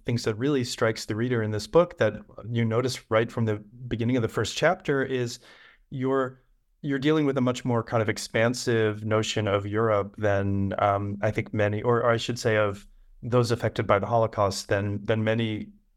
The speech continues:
um, historians before you have, that your account takes us into Southeastern Europe, into North Africa. It kind of embraces a much broader view of Jewish experience than we often get in stories about the Holocaust.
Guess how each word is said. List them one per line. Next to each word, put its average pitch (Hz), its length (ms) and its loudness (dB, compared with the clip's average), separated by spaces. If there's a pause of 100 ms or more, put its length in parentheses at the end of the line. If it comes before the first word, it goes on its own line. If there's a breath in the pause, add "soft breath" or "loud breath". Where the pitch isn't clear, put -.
(100)
um, 101 540 -2
historians 110 500 0
before 135 360 0
you 107 180 0
have, 98 420 2 (360)
that 107 220 2
your 117 440 0 (760 soft breath)
account 127 420 -2
takes 123 340 -4
us - 340 -2 (100)
into 120 280 -2
Southeastern 131 600 -2
Europe, 117 480 0
into 107 220 -4
North 98 260 -2
Africa. 113 920 0
It 104 220 -4
kind 110 220 0
of 104 40 -2
embraces 107 520 -2
a 107 80 2
much 117 440 -2
broader 107 640 2
view 101 220 -2
of 101 120 -2
Jewish 101 280 -2
experience 101 680 -2
than 95 420 0
we 101 120 0
often 95 300 0
get 92 300 2
in 92 380 -2
stories 95 400 -2
about 95 160 0
the 95 80 0
Holocaust. 101 720 -2